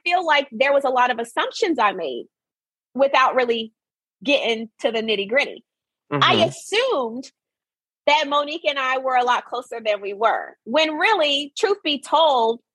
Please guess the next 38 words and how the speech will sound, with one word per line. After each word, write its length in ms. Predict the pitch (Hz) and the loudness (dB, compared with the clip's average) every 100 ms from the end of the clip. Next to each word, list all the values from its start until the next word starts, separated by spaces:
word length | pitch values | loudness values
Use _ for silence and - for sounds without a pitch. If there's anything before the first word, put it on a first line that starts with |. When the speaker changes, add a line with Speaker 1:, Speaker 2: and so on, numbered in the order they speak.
| _ _ _ _ _ _ | _ _ _ _ _ _
Speaker 1:
we 140 | 302 | 2
didn't 360 | 539 480 659 587 | 2 4 2 2
really 200 | 415 269 | 0 0
talk 300 | 262 233 - - | 2 0 2 -2
like 200 | 202 208 | -2 0
that. 220 | 180 - - | 0 -2 -2
You 160 | 320 | 0
know, 400 | 320 339 359 320 - | 2 2 2 -2 0
there 180 | 311 508 | 0 2
was 240 | 508 480 359 | 0 0 -2
a 60 | |
gap 360 | 247 262 381 415 - | 0 0 2 0 0
in 80 | |
between 560 | 269 262 - 254 226 220 - _ _ | 0 -2 -6 -6 -4 -6 -12 _ _
Monique 580 | 240 254 254 247 247 247 | 0 2 0 -2 -6 -2
and 100 | 226 | 2
I 100 | 214 | 2
talking. 420 | - 208 208 202 | 2 2 2 -2
Yeah, 200 | 262 330 | 2 2
we 140 | 320 381 | 2 0
would, 180 | 320 - _ | 0 -2 _
you 80 | - | -4
know, 220 | 277 220 202 _ _ _ | 0 0 -2 _ _ _
contact 380 | 302 269 302 294 | 0 2 2 0
each 120 | 262 | 0
other 160 | 254 247 | 0 0
for 120 | 208 | -2
business 480 | 220 480 480 254 - | 2 0 0 -6 -2
things 340 | 226 220 262 | 0 0 0
or, 240 | 226 190 - _ _ | 2 2 -2 _ _
"Hey, 100 | 277 | 2
I 100 | 285 | 2
have 200 | 320 285 | 2 0
this," 220 | 262 247 - | 0 -2 0
or, 140 | 226 | -2
"I 140 | 226 277 | 0 0
have 220 | 277 247 | -2 -2
that." 240 | 277 233 | 0 0